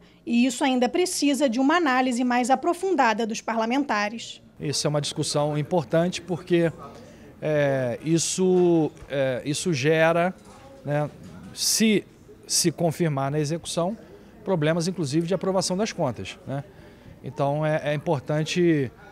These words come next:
Speaker 2: a gente entender melhor, é, o porquê desse aumento de, de, de, de pessoal e,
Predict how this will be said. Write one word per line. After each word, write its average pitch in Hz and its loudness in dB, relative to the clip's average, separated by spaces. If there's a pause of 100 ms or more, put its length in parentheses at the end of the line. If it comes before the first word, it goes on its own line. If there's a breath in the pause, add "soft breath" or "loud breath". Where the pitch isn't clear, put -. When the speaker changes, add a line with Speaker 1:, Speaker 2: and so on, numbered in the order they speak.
(140 loud breath)
Speaker 2:
a 120 -10
gente 147 -4
entender 143 2
melhor, 139 0 (720 loud breath)
é, 131 -4
o 135 -4
porquê 175 2
desse 160 2
aumento 139 -4
de, 117 -8 (100)
de, 117 -8 (340)
de, 107 -6
de 110 -10
pessoal 139 0
e, 160 2